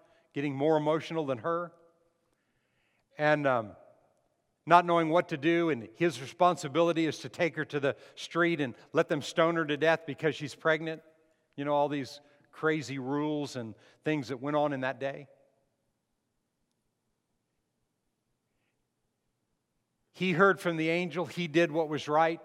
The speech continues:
She did what was right. The criticism, the looks, people staring at her, people turning their nose up at her, not accepting her in any way, shape, or form, right? <clears throat>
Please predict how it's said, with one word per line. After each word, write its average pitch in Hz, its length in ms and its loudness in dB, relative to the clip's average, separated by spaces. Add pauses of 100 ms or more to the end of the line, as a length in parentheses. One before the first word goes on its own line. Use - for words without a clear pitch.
She - 240 -6
did 165 220 2
what 156 200 0
was 139 200 -6
right. 147 300 0 (1600)
The 143 80 -6
criticism, 190 840 0
the 135 100 -2
looks, 170 840 0
people 165 260 -8
staring 185 560 2
at 180 160 4
her, 175 240 -6 (460)
people 139 240 -2
turning 190 340 0
their 165 120 4
nose 175 340 4
up 170 180 4
at 170 160 6
her, 175 140 -2
not 165 240 4
accepting 180 560 0
her 175 180 -2
in 165 100 -2
any 175 180 -2
way, 180 180 0
shape, 180 280 -6
or 147 80 -6
form, 170 420 -6 (360)
right? 170 300 2 (840)
<clears throat> 226 260 4